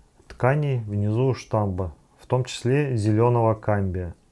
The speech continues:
У растений в разной степени завязываются листья. Иногда оно даже цветёт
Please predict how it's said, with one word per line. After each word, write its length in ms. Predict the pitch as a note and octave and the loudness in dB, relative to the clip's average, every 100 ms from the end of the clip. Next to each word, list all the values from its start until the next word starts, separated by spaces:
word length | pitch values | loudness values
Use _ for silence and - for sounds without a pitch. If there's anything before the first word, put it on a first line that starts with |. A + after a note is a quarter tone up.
| _ _ | _ _
У 120 | G#2+ A2 | 0 2
растений 520 | A2 - G3 G3 B2 | 2 2 4 6 4
в 80 | G#2 | 4
разной 380 | A#2+ G#2 A2+ | 2 2 0
степени 600 | G#2+ - B2+ A#2 G#2+ G2+ A2 | 0 -2 -2 0 0 -2 -4
завязываются 880 | G#2 A#2+ A#2+ A2 G2 F#2+ F2+ - F#2 | 2 4 4 2 2 -2 -4 -6 -4
листья. 500 | G2 - - B2+ C#3 _ _ _ | -4 -6 -8 -8 -8 _ _ _
Иногда 480 | A#2+ A#2 B2 C3+ F3 | -2 2 4 6 6
оно 180 | D#3 C3+ | 6 4
даже 400 | A#2 A#2 G#2+ G#2 | 4 4 4 0
цветёт 720 | G2+ - G#2+ - A2+ G2+ - | -2 0 0 2 2 2 -4